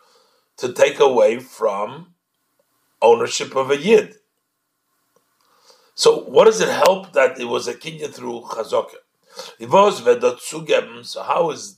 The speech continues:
this going to help add as the Friedrich Bailus that the previous ownership is gekuba nit durch kibush nor durch chazaka medas anoisen?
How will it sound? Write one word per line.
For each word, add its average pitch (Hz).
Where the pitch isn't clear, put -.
this 117
going 113
to 113
help 131
add 123
as 98
the 107
Friedrich 160
Bailus 120
that 95
the 98
previous 131
ownership 151
is 110
gekuba 117
nit 127
durch -
kibush 139
nor 135
durch 135
chazaka 131
medas 120
anoisen? 113